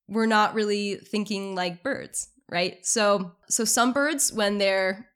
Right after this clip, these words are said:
cruising in flight mode, when they're migrating long distances, they have, like, this huge blind spot in front of them. And it's because, evolutionarily speaking, like, why would a bird have to see in front of itself?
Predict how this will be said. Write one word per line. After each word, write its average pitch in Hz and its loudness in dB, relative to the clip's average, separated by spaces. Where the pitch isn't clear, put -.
cruising 220 0
in 208 -2
flight 180 -4
mode, 233 0
when 226 2
they're 208 4
migrating 196 0
long 175 -2
distances, 214 0
they 220 2
have, 240 0
like, 226 0
this - -4
huge 269 4
blind 202 2
spot 139 -2
in 202 -4
front 165 -4
of 151 -8
them. 160 -6
And 208 2
it's 220 -2
because, 220 2
evolutionarily 202 -2
speaking, 190 -4
like, 180 -4
why 175 -2
would 180 -6
a 190 -4
bird 175 -4
have 175 -6
to 180 -6
see 160 -4
in 165 -6
front 160 -6
of 175 -8
itself? 285 -6